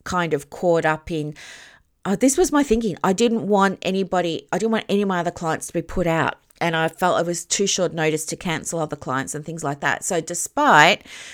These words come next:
um, people telling me I needed to go home, I needed to go to the doctor, and I needed to go and do all of this stuff, I didn't. I stayed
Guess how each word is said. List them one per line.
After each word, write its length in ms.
um, 640
people 300
telling 280
me 80
I 80
needed 240
to 80
go 160
home, 300
I 60
needed 200
to 60
go 100
to 40
the 80
doctor, 320
and 120
I 40
needed 180
to 40
go 120
and 100
do 80
all 160
of 80
this 160
stuff, 260
I 60
didn't. 320
I 60
stayed 680